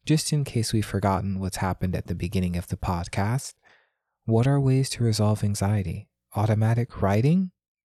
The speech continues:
flow state practices, taking a shower, driving, and acts of kindness.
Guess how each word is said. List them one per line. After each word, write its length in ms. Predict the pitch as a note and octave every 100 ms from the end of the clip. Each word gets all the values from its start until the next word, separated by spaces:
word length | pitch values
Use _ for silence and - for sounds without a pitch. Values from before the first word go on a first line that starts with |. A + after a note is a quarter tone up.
| _ _
flow 340 | - - D3
state 360 | D3+ - F#2+ -
practices, 840 | - F#2 F2+ G2+ - E2+ F#2+ - - _ _ _ _ -
taking 460 | - B2+ - C#3
a 40 | C3+
shower, 640 | - G#2 F#2 E2+ F2 G#2+ _ _ _ -
driving, 640 | G#2 F#2 F#2+ A2 C#3 E3 - _ _ _ _ _ _ _ _
and 380 | A2 A2 A2 A2 -
acts 400 | G#2+ A2 - -
of 160 | G#2+
kindness. 640 | - G2 C#3 - A#2 - -